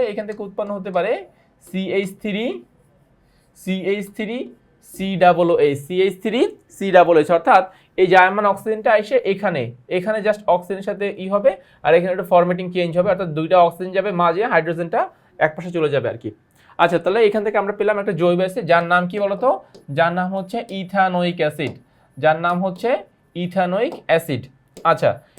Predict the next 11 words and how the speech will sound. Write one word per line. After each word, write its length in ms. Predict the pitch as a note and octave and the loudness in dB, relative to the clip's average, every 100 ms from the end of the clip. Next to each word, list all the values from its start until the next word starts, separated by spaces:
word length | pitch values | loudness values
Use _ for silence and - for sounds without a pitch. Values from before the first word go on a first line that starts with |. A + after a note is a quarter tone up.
| - | -6
এবার 580 | G3+ C4 G#3 G3+ - _ - | 2 6 6 4 -4 _ -6
এই 200 | F3+ F3+ - | -6 -6 -14
ইথানোয়িক 500 | G#3 G3 C4+ C#4+ C#4+ | -12 -6 -2 0 2
অ্যাসিড 320 | B3 B3 A#3+ | 2 0 -6
থেকে 160 | A#3 A#3+ | -2 0
আমাদের 300 | G3 G3 G#3 | 0 0 -2
পরবর্তী 440 | - F#3+ F#3+ G3+ | 2 2 2 -2
প্রশ্নগুলো 460 | G#3 G3+ - F3+ F#3 | -4 -6 -8 -2 0
আমাদেরকে 280 | F3 F3+ F#3 | 0 -2 0
করা 220 | D#3 E3 | 2 4
হচ্ছে। 320 | F3+ F3+ A#3+ | 2 -2 -4